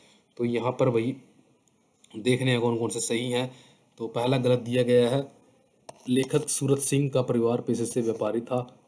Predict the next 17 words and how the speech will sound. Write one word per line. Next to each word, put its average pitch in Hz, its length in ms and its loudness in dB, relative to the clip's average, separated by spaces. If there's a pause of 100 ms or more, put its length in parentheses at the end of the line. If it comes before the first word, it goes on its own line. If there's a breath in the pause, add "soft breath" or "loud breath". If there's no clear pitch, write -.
उन्होंने 117 220 -4
शेख 123 320 -2
सारूलाल 113 720 -2
और 110 400 -4
ये 110 440 -4
शिष्य - 440 -8
कुमार 110 300 -6
उनके 110 200 -8
शिष्य 113 300 -10 (240)
के 110 100 -6
लिए 107 260 -4
ले 120 160 0
जाया 110 260 -2
जा 107 140 -4
गया, 107 220 -6
तो 117 200 -8
ये, 120 260 -4